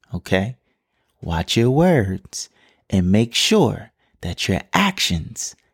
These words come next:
match your words. Thank you so much for listening.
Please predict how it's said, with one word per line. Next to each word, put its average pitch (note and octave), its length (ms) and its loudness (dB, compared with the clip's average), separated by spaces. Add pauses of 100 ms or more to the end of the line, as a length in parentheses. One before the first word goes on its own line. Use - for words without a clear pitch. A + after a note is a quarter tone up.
(120)
match - 640 -2 (320)
your F#2+ 160 0
words. E2+ 720 -4 (840)
Thank G2+ 260 0
you G2 60 2
so G2+ 260 2
much G2 300 2
for G2 100 -4
listening. F#2 600 -2